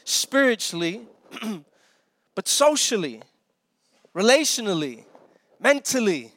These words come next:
emotionally. We bring all of those things in. And I think John twenty-one gives us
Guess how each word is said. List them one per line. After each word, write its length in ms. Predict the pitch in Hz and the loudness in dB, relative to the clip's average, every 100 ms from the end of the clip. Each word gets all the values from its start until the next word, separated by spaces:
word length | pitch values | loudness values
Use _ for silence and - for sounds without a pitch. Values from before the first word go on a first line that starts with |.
| _ _ _ _ _ _ _ | _ _ _ _ _ _ _
emotionally. 800 | 160 196 262 240 208 165 139 127 _ _ _ _ _ _ _ _ _ _ _ _ _ | -4 2 2 0 -4 -6 -8 -14 _ _ _ _ _ _ _ _ _ _ _ _ _
We 60 | 156 | -10
bring 260 | 180 202 | -4 -4
all 300 | 190 214 214 | 0 2 2
of 100 | 196 | 0
those 200 | 185 180 | -4 -6
things 220 | 190 180 | -8 -6
in. 140 | 185 185 | -4 -4
And 100 | 185 | -6
I 60 | |
think 200 | 202 277 | -4 -4
John 280 | 233 254 285 | 0 2 2
twenty-one 840 | 226 - 254 247 220 220 202 185 185 _ - _ - | 0 -4 -2 -2 -2 2 2 2 -4 _ -20 _ -10
gives 300 | 165 254 220 | 2 2 2
us 320 | 233 - - | 0 0 -6